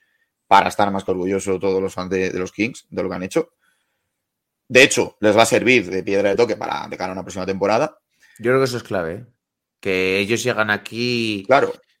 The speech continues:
Speaker 2: han cumplido, o sea, la te-, su temporada para mí es un éxito ya. Eh, lleguen más,
Speaker 1: Tal cual.
Speaker 2: pierdan ahora o no.
Speaker 1: Incluso
Speaker 2: O sea,
Speaker 1: aunque
Speaker 2: sobre
Speaker 1: queden
Speaker 2: todo por
Speaker 1: cuarto
Speaker 2: la racha.
Speaker 1: clasificado, por ejemplo, imagínate. O sea, ya
Speaker 2: Sí, sí,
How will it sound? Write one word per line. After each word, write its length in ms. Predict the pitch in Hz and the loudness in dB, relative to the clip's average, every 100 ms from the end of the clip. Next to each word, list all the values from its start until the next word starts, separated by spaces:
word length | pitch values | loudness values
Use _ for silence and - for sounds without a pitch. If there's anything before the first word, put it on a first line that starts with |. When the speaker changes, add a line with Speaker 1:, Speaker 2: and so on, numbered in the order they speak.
| _ - | _ 0
Speaker 2:
han 160 | 127 | 2
cumplido, 760 | 123 120 123 151 160 165 156 _ | 4 4 4 4 2 0 -4 _
o 60 | - | -14
sea, 160 | - 101 | -6 -2
la 100 | - | -2
te-, 140 | 113 | -2
su 140 | - | -4
temporada 380 | 107 107 104 120 | -4 -2 2 2
para 140 | 127 110 | 4 0
mí 180 | 107 | 0
es 140 | 123 110 | -4 -6
un 100 | 98 | -6
éxito 340 | 113 - 76 | -8 -8 -10
ya. 260 | 80 104 80 67 73 | -6 -6 -6 -14 -18
Eh, 120 | 64 | -12
lleguen 300 | 73 85 87 | -8 -6 -6
más, 400 | 87 92 107 110 | -2 0 0 0
Speaker 1:
Tal 80 | 101 | 0
cual. 160 | 95 | 0
Speaker 2:
pierdan 300 | 101 101 98 | 2 0 0
ahora 440 | 98 101 113 123 117 | 2 2 2 2 0
o 60 | |
no. 320 | 98 107 127 - - _ _ | -2 -4 -6 -10 -20 _ _
Speaker 1:
Incluso 180 | 107 104 | -6 -4
Speaker 2:
O 20 | |
sea, 100 | - | -4
Speaker 1:
aunque 100 | 104 | -4
Speaker 2:
sobre 100 | 87 | 0
Speaker 1:
queden 100 | 120 | 0
Speaker 2:
todo 80 | 98 | 4
por 60 | 131 | 4
Speaker 1:
cuarto 160 | 127 | 6
Speaker 2:
la 60 | 104 | 6
racha. 100 | 104 | 4
Speaker 1:
clasificado, 420 | 98 104 131 117 | 2 4 4 4
por 140 | 98 101 | 2 2
ejemplo, 320 | 135 135 101 | 2 0 -2
imagínate. 540 | 98 104 101 127 110 - | -6 -6 -2 -2 -4 -8
O 40 | |
sea, 280 | 87 - 107 | -16 -14 -12
ya 340 | 98 95 101 _ _ - _ _ _ _ | -10 -10 -12 _ _ -20 _ _ _ _
Speaker 2:
Sí, 140 | - | -20
sí, 280 | 87 - 82 | -16 -16 -16